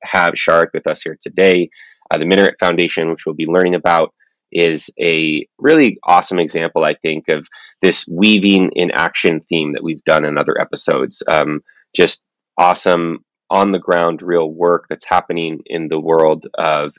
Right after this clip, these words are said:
interfaith peace building and relationship building. And so before we get into that, um, I guess I just wanna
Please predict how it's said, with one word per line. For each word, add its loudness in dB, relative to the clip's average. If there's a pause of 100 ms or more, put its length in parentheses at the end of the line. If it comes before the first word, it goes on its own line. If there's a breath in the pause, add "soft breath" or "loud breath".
(100)
interfaith 2 (420 loud breath)
peace 0
building 4
and -2
relationship 0
building. 2 (480 loud breath)
And 0
so 4 (100)
before 2
we 2
get 2
into -2
that, -2 (240)
um, -2 (360)
I -2
guess 0
I -4
just -4
wanna 2